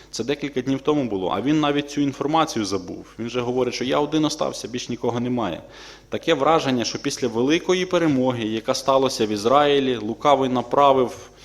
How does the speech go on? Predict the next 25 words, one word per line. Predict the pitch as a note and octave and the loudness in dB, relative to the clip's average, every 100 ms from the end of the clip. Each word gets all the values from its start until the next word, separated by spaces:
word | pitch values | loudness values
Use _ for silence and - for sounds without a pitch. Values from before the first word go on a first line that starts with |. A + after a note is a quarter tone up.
| - - | -20 -10
якусь | A#2 - B2+ | -8 -4 -4
цілу | - D3 C3+ | -2 2 2
армію | - C#3 C#3 C#3+ C#3 | 6 6 6 4 2
свою | C3 B2+ B2+ B2 A#2 G#2 - | 0 -2 -2 0 0 -2 -10
і | A2 | -4
таку | B2 - | -4 -2
духовну | D3+ C3+ - C#3 B2 A#2 | -2 -2 2 4 4 2
атаку | A#2 C3+ - A#2+ | 4 2 0 -4
зробив | A2+ B2+ B2+ | -4 0 0
на | A#2 | 0
Іллю, | A#2 A#2 C3 D3 C#3 | -2 -2 0 0 -2
що | - - A#2 | -8 -6 -2
він | C3 | -2
став | B2+ C3+ B2+ A2+ | 0 2 2 0
в | - | -12
стані | - C3 A#2 | -2 -2 -2
такої | G#2+ A#2+ D#3 | -6 -2 -2
великої | B2+ C3+ B2+ A#2 | 0 -4 -2 -4
подавленості, | - A2+ A#2+ G#2+ G#2 G2 - | -4 -2 -2 0 -4 -8 -10
що | F#2+ A#2 | -12 -6
навіть | B2+ A#2 - | -6 -6 -6
йому | A2 | -8
жити | G#2 C3+ B2+ | -4 -6 -6
не | |
хотілося. | G2+ - - - - | -10 -12 -14 -16 -16